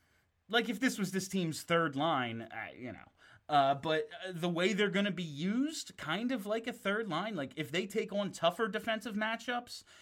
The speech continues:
and then you use that Patrick, J V R, Jake line as, uh, not a fourth line, 'cause I expect them to get more ice time, but I think the ice time is just gonna be more evenly distributed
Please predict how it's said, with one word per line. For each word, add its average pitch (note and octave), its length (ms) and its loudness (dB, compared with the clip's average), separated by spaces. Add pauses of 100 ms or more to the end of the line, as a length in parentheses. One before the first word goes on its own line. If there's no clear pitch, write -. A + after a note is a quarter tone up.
(200)
and D#3 180 2
then E3 200 2
you D#3 120 -4
use E3 680 -4 (480)
that C#3+ 420 2 (200)
Patrick, F3 500 2
J E3 200 -2
V D#3+ 180 -4
R, D3+ 160 2
Jake E3+ 400 -6
line A#2+ 480 -2
as, C3 520 -4 (520)
uh, G3 40 -8 (100)
not C4+ 240 2
a C3+ 40 -2
fourth C#4 480 2
line, C3 300 0
'cause D3+ 120 -2
I D#3 60 2
expect F3 300 -4
them C#3+ 140 -2
to C3 60 -2
get C3 220 -4
more C3+ 340 -2
ice A#3 320 -2
time, G#2+ 380 -6
but A#2 240 -6 (240)
I D#3 60 -6
think E3+ 180 -4
the C#3 260 -4
ice C3 200 -2
time B2 220 -2
is A2 80 -10
just A2+ 180 -10
gonna A#2+ 140 -6
be G#2+ 300 -8
more A#2 280 -4
evenly A2 360 -8
distributed G2+ 640 -8